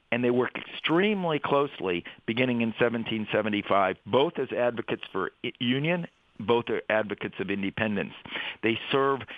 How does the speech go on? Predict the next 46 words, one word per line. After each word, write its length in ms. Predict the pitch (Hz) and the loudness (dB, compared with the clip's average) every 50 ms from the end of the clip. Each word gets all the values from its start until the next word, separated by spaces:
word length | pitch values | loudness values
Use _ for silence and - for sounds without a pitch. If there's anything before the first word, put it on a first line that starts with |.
| - _ - | -18 _ -4
they're 220 | - 117 117 110 | 0 0 0 0
the 120 | 92 98 - - - | -2 -6 -6 -2 -2
two 140 | 143 147 143 | 0 0 2
most 260 | 139 127 123 123 - - - - | 2 0 0 0 -4 -12 -4 -2
famous 340 | 131 139 143 143 147 147 - - _ | 0 0 2 0 -2 -4 -4 -6 _
because 440 | 113 - - - - 123 117 104 92 - - _ _ _ _ _ _ | -10 -6 -4 0 0 0 0 0 -6 -12 -20 _ _ _ _ _ _
Washington 440 | 104 95 107 107 - 113 107 107 95 | 0 0 2 2 0 -2 0 -2 -2
was 120 | 90 - | -2 -2
a 40 | 113 | 0
war 240 | 127 143 165 170 160 | 2 4 4 2 2
hero 480 | 156 156 147 131 131 131 131 127 113 | 2 2 2 4 4 4 2 2 0
and 160 | 101 92 87 - - - - - - | 0 -2 -4 -6 -8 -10 -12 -6 -2
Franklin 320 | - 120 120 - 120 113 | -2 -2 0 -2 -4 -4
was 120 | 107 95 - | -4 -4 -4
a 40 | |
great 240 | 95 101 98 92 87 | -2 0 -2 -2 0
diplomat 540 | 110 151 - - 143 120 113 110 104 - - | -2 -2 -2 0 -2 -2 0 -2 -4 -2 0
by 140 | 104 104 107 | 0 0 2
now. 320 | 107 107 107 110 110 - - - - - - - _ _ - | 2 2 2 2 0 0 -4 -10 -10 -10 -12 -18 _ _ -12
They 300 | 104 104 104 117 117 110 | -10 -4 0 0 0 2
get 160 | 117 131 123 | 2 2 2
appointed, 500 | 117 - - - 131 127 123 117 107 95 _ _ _ _ _ _ | 2 -2 -2 -4 -4 -2 -2 -4 -4 -6 _ _ _ _ _ _
they're 280 | 104 107 110 113 117 | -12 -4 0 0 0
viewed 280 | 107 98 117 131 131 123 | 0 0 0 2 2 2
as 80 | 120 104 - | 0 -2 -4
the 80 | - - - | -8 -4 -4
two 100 | - 151 | -4 0
most 300 | 143 131 123 123 - - | 0 2 0 0 0 -2
important 460 | 110 107 104 - 110 104 - 107 104 92 | -6 -6 -2 -2 -2 -2 -2 -4 -2 0
delegates 480 | 104 107 113 117 117 113 120 117 - - - - _ _ _ - | 2 2 2 2 0 -2 -2 -4 -4 -10 -20 -20 _ _ _ 0
at 200 | 101 101 101 _ | 2 2 2 _
the 240 | 107 107 107 107 - - - - - - - _ _ - | -2 -2 -2 -2 -2 -6 -12 -16 -16 -16 -18 _ _ -2
Second 220 | 117 113 110 113 | -2 -2 -2 -2
Continental 380 | - 113 113 101 107 110 110 110 | -2 -2 0 0 0 0 0 2
Congress. 360 | - - 117 117 113 117 110 - | 2 2 2 2 0 0 0 2
They're 120 | - 110 104 | 2 2 2
appointed 420 | 101 - - 131 123 123 117 107 - | 2 0 -2 -2 0 0 -2 0 0
to 60 | - | 2
all 220 | - 123 135 139 | 2 4 2 2
these 180 | 131 135 127 113 - | 0 -4 -8 -8 -8
committees 360 | - 113 113 117 117 120 117 - - | -8 -6 -4 -4 -4 -4 -6 -4 -6
together, 380 | 107 104 110 110 107 113 107 - | -2 0 0 2 2 2 0 0
all 280 | - - 131 135 147 | 2 2 2 2 2
the 100 | 143 131 | 0 0
war 260 | 120 113 110 113 113 104 | -2 0 0 0 -2 -2
committees, 420 | - 113 104 107 101 107 104 | -4 -4 -4 -2 -2 -2 -4